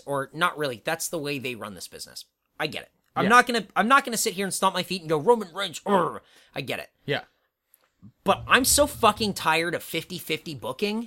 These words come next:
Speaker 2: Me
Speaker 1: that
Speaker 2: too.
Speaker 1: I can't get behind a push of a guy that you're trying to push to the moon who beats, who can't even beat The Big Show.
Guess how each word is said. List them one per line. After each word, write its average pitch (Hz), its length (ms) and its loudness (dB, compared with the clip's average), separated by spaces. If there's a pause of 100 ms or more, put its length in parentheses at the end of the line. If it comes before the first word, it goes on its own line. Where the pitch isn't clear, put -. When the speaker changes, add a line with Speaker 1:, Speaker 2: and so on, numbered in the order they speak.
(140)
Speaker 2:
Me 135 80 -6
Speaker 1:
that 170 160 2
Speaker 2:
too. 143 80 -2
Speaker 1:
I 175 160 8
can't 196 760 -6
get 165 260 -4
behind 151 480 -2
a 135 60 -4
push - 640 -4 (420)
of 160 160 2
a 151 60 0
guy 156 460 4
that 143 180 -10
you're 170 100 -6
trying 208 380 -2
to - 40 -6
push - 340 -6
to 196 100 -6
the 143 100 -6
moon 135 400 -8 (300)
who 202 160 -4
beats, 190 400 -4 (200)
who 254 180 6
can't 302 380 4
even 339 460 4
beat 254 260 -2
The 156 460 2 (140)
Big 175 240 -2
Show. 80 400 -2